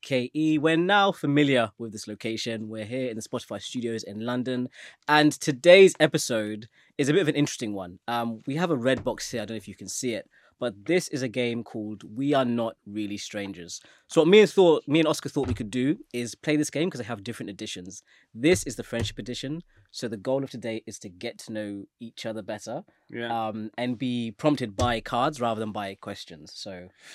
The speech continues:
Speaker 1: I think it's gonna be a good one.
Speaker 2: Uh,
Speaker 1: No
Speaker 2: well,
Speaker 1: tears.
Speaker 2: well, well,
Speaker 1: Yeah.
Speaker 2: uh, hi guys. First of all, I have to compliment myself.
Speaker 1: <laughs>
Speaker 2: Jesus. I'm looking at the camera and I'm like, "Goodness gracious me."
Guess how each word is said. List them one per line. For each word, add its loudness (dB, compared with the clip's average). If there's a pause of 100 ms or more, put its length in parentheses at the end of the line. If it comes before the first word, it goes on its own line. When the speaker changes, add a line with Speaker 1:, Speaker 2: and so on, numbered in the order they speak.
Speaker 1:
I 4
think 6
it's -4
gonna 2
be -4
a -4
good -12
one. -14 (100)
Speaker 2:
Uh, 6
Speaker 1:
No 0
Speaker 2:
well, 8
Speaker 1:
tears. -6
Speaker 2:
well, 4
well, 4
Speaker 1:
Yeah. 2 (100)
Speaker 2:
uh, -8
hi 2
guys. 2
First 0
of -2
all, 6
I 8
have 2
to -6
compliment 0
myself. 4 (440)
Speaker 1:
<laughs> 6
Speaker 2:
Jesus. 8 (460)
I'm 6
looking 12
at 12
the 10
camera 12
and 10
I'm 6
like, 10
"Goodness 8
gracious 8
me." 10